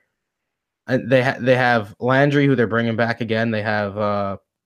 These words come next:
what's his face, Antonio Callaway, who is, who is nice, who we're expecting to take a nice step up going into next year as well. Nick Chubb, who's already one of the best running backs in the league.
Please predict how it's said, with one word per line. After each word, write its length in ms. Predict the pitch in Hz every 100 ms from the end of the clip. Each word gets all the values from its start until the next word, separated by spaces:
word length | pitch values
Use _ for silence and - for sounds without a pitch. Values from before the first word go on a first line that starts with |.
| _ _ _ _ _ _ _ _ _ _ _ _ -
what's 140 | 131
his 100 | 117
face, 160 | 117 110
Antonio 380 | 117 131 127
Callaway, 500 | 117 120 120 120 123
who 140 | 120 117
is, 280 | 110 - - _ _ -
who 140 | 131
is 100 | 110
nice, 320 | 117 120 120
who 180 | 120 113 - _
we're 220 | 107 120 117
expecting 400 | - 123 113 113
to 80 |
take 240 | 104 117 117
a 40 |
nice 200 | 110 110
step 240 | - 110 117
up 160 | 117
going 220 | 113 110
into 180 | 110 107
next 240 | 110 110 -
year 100 | 107
as 120 | 101
well. 200 | 117 117
Nick 240 | 123 135
Chubb, 300 | - 127 131 - _ _ _ -
who's 180 | 135 123
already 260 | 131 131
one 140 | 127 120
of 80 |
the 60 | 113
best 240 | 117 117
running 160 | 117 113
backs 340 | 110 113 -
in 60 | 107
the 80 | 104
league. 420 | 110 143 147 143